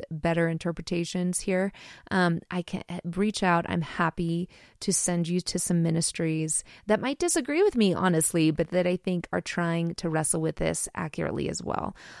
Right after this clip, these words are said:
All right. I hope you have enjoyed the reading of that chapter. It's at the end of my book. For those of you who get through the book, that's at the end. And so I wanted to give you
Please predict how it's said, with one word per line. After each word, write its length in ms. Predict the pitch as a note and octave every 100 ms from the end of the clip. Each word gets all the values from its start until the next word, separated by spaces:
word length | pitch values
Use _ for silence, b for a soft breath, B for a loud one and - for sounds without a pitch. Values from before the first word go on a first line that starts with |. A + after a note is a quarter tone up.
| B
All 100 | G3+
right. 240 | F#3 F3 -
I 140 | G#3+
hope 240 | A3 A#3 A#3
you 140 | A#3
have 220 | A3 G#3
enjoyed 680 | G3 F3+ D#3+ E3+ E3+ E3+ E3+ - -
the 300 | D#3+ F3 D#3+
reading 640 | D#3 F3+ F3+ E3+ D#3 D#3 -
of 240 | E3+ D#3+
that 200 | D3+ D#3 -
chapter. 480 | - A3 A3 - G#3
It's 220 | F3+ -
at 100 | E3+
the 160 | F3+ -
end 180 | G3 F#3+
of 100 | G#3+
my 160 | F#3 F3+
book. 360 | D#3+ F#3+ - B B B -
For 120 | F#3+
those 240 | F#3+ G3
of 80 | F#3+
you 160 | F3+ G3
who 100 | G3
get 240 | G3 -
through 200 | G#3 A3+
the 80 | G3
book, 280 | G3+ A#3 -
that's 260 | G#3 B3+ C#4+
at 100 | D4
the 140 | D4+
end. 380 | D4 E4+ D#4 G3+
And 120 | F#3+
so 160 | F#3 G3+
I 200 | - G3+
wanted 320 | G3+ A3 B3
to 80 | G3
give 260 | E3+ G#3+
you 300 | F#3 F#3 F3+